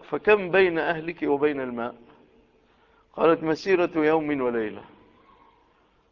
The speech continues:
قلنا: "انطلق إلى رسول الله عليه الصلاة والسلام".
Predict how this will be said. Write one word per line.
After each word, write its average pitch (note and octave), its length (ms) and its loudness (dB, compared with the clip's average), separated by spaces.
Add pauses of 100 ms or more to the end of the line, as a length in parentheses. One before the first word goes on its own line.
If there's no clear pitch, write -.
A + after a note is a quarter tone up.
قلنا: E3+ 240 0
"انطلق F3+ 420 2
إلى D#3+ 220 4
رسول C#3+ 340 -4
الله C#3+ 160 0
عليه C#3 160 -2
الصلاة C3 200 -8
والسلام". C3 400 -4